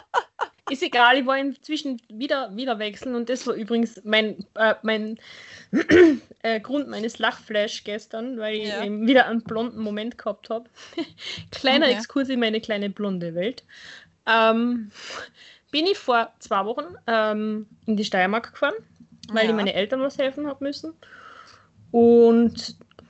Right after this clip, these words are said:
Speaker 1: da blinkt die Öllampe auf.
Speaker 2: Ja,
Speaker 1: Mitten auf der
Speaker 2: mal
Speaker 1: Autobahn.
Speaker 2: wieder. Mhm.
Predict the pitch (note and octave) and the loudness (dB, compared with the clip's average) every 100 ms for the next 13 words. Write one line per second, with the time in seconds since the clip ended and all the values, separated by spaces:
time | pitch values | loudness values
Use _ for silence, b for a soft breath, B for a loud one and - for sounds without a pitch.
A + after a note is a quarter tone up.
0 | - - - G#3+ G#3+ - C4 E4+ D#4 C4+ | -20 -18 -10 -10 -8 -6 0 2 2 0
1 | B3 F3 E3+ - - - _ _ _ _ | -4 -4 -6 -10 -20 -20 _ _ _ _
2 | - B3 B3 A#3+ - A#3 A#3 - F3 G#3 | -14 -4 0 2 4 2 2 0 0 0
3 | G#3 F#3+ G3+ F#3+ E3+ - _ b b - | -2 -2 -2 -2 -4 -6 _ b b -14
4 | G3 G3 G#3+ | -10 -8 -8